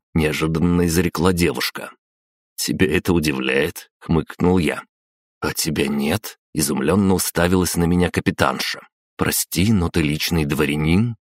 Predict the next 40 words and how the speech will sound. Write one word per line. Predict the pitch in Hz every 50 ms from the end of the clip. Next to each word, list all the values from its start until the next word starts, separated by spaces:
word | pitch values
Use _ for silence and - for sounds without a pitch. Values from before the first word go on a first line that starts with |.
| _ _ _ _ _
Ее | 71 73 71 76 98
светлость | 120 - - 95 82 95 113 _ - 120 131 - - - 95
должна | 85 82 80 78 - 76 73
понимать, | - - 76 73 71 - - 101 135 - -
что | - - - -
ей | 80 78 80
с | 78 - -
тобой | - 85 71 76 73
ничего | 71 71 73 - - 73 73 76
не | 85
светит". | - - - 131 156 147 110 - - - _ - - _ _ _ _ _ _ _ _ _ _ _ _ _
"Ага", | - 67 73 78 92 95 85 76 69 78 92 _ _
кивнул | - - 73 71 76 76 73 69 71
я, | 69 69
соглашаясь. | - - 90 76 80 90 85 - - 67 65 - - - - _ _ _ _ _ _ _
"Кроме | - - 76 78 90 117 131
того, | 123 - 117 87 78 80 85 98
мы | 95 87 87
с | - -
ней | - 85 78
не | 78 76 73
пара. | - - 71 69 76 80 71 67 - - _ _ _ _ _
Но | - 101 113 - - -
разве | - 123 107 101 95 87
такие | - 87 - 95 85 78
мелочи | 73 76 90 92 95 90 - -
могут | 73 73 90 98 104 -
остановить | 92 - - - 92 82 87 87 92 90 _
человека | - - - 80 80 80 82 78 - - 78
от | 78 -
ревности? | 85 92 85 71 67 69 65 - - - - - - - _ _ _ _ _ -
Некоторые | 76 71 80 80 - _ - 101 101 98
вон | 90 90 92 95
вообще | 85 87 87 82 76 - - - 85 73
поп-звезд | - - 85 82 - 92 80 78 82 73 76 78 - - -
ревнуют | 82 82 78 85 87 82 82 - -
к | - 85
их | 82 78
законным | 82 76 87 80 - 85 82 80 78 78 80
мужьям". | 80 80 80 82 80 78 78 80 80 73 73 73 71 -